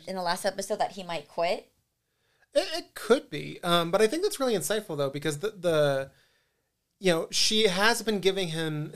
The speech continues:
Speaker 2: hi-, giving him some, some special treatment, you
Speaker 1: Mm-hmm.
Speaker 2: know? Uh, she's run special projects that are off the books. She's done special interventions with wellness that are off the books. She's gotten in trouble for doing things that are off the books. And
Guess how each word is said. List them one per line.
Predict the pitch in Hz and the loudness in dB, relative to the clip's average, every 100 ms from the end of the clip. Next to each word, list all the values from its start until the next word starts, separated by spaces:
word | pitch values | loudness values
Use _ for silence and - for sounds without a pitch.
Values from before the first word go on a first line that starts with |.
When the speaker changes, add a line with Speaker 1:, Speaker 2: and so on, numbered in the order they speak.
| - | -8
Speaker 2:
hi-, | 170 | -8
giving | - 170 165 | -2 -2 0
him | 151 147 | -2 -2
some, | 147 143 139 143 | -2 -2 -2 -6
some | 147 143 | -6 -6
special | - 147 131 | -6 -6 -6
treatment, | - 170 202 214 247 - 185 | -4 -2 -2 -4 -10 -20 -4
you | 214 | -2
Speaker 1:
Mm-hmm. | 233 | 0
Speaker 2:
know? | 262 254 - - | -2 -6 -18 -2
Uh, | 185 185 160 151 139 143 - - | 4 6 6 4 2 -4 -12 -8
she's | - - 180 156 | 0 2 2 0
run | 151 151 147 | 2 2 0
special | - - 147 - 135 | 0 2 2 2 -2
projects | - 143 143 147 143 | 0 2 2 2 0
that | 143 | -2
are | 135 | -2
off | 135 123 | -2 -6
the | 143 | -6
books. | 135 220 214 208 - - - - | 2 6 6 2 -2 -2 -6 -4
She's | - - 160 143 | 0 2 2 0
done | 139 143 | 2 2
special | 139 - 151 - 139 | 0 0 -2 0 -4
interventions | 135 131 135 131 143 123 | -4 -6 -8 -8 -8 -8
with | 123 127 | -10 -4
wellness | 147 190 190 180 175 170 | 0 2 2 2 -2 -2
that | - 151 151 | 0 -2 -2
are | 175 170 - | -4 -4 -4
off | 170 160 | -6 -6
the | 165 | -8
books. | 160 180 175 - - - - - | -4 -4 -2 -2 -2 -4 -14 -6
She's | - 139 | -2 2
gotten | 147 143 147 | 0 0 -4
in | 156 | -4
trouble | - 269 254 | 0 0 0
for | 151 147 | -2 -2
doing | 131 127 | -4 -6
things | 123 131 127 | -8 -8 -8
that | 123 | -6
are | 127 127 123 | -6 -6 -6
off | 147 135 | -6 -6
the | - | -8
books. | 127 131 139 - - - - 262 | -8 -8 -6 -6 -8 -14 -2 2
And | 302 226 196 214 | 4 4 2 0